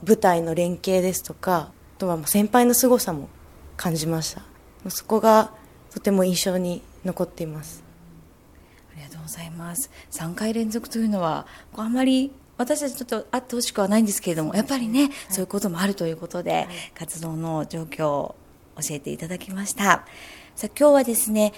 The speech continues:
Speaker 2: 職員の方のご紹介となりますので、川原崎さんのお休みの日の過ごし方についてもお話を伺っていきたいんですけれども、
Speaker 1: はい。
Speaker 2: 川原崎さんは今、ご趣味とか何かリフレッシュ方法などありますか？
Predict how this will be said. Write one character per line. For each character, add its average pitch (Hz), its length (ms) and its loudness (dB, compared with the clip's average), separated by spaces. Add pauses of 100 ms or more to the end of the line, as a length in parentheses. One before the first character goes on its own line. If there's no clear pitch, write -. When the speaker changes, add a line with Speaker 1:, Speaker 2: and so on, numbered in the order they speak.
(240)
Speaker 2:
職 247 260 0
員 370 80 -2
の 349 100 -4
方 254 220 0
の 196 120 0
ご 165 100 -4
紹 202 180 0
介 208 240 0
と 208 80 -2
な 196 100 -2
り 196 120 -4
ま 196 160 -4
す - 100 -6
の 170 80 -6
で、 156 360 -2 (120)
川 185 180 -6
原 202 120 0
崎 185 240 -6
さ 165 180 -8
ん 160 100 -8
の 185 300 0
お 214 80 2
休 277 240 2
み 320 80 -2
の 320 100 -2
日 294 120 -8
の 180 140 0
過 - 120 -2
ご 208 120 0
し - 100 -6
方 262 240 0
に 196 120 0
つ - 120 -4
い 185 40 -4
て 175 120 -6
も 156 60 -4
お - 20 -6
話 170 260 -6
を - 20 -2
伺 180 220 -8
っ - 20 -6
て 180 120 -4
い - 20 -12
き - 60 -14
た 190 100 -4
い 180 60 -4
ん - 20 -8
で 170 60 -8
す - 100 -4
け 165 120 -10
れ 151 40 -8
ど 160 80 -2
も、 170 100 2
Speaker 1:
は - 60 0
い。 - 40 -12 (460)
Speaker 2:
川 320 160 4
原 349 120 0
崎 - 60 -8
さ 247 80 4
ん - 20 4
は 208 60 2
今、 170 160 0 (160)
ご 190 80 -2
趣 247 160 6
味 254 100 6
と 185 100 2
か 160 100 -4
何 160 200 -4
か 139 120 -4
リ 160 120 -6
フ 185 160 -6
レ 220 80 4
ッ - 20 0
シ 226 140 -2
ュ 220 40 0
方 226 160 -4
法 170 200 -10
な 147 80 -4
ど - 140 -12
あ 170 80 -8
り 170 80 -6
ま 175 100 -8
す - 100 -6
か？ - 160 -14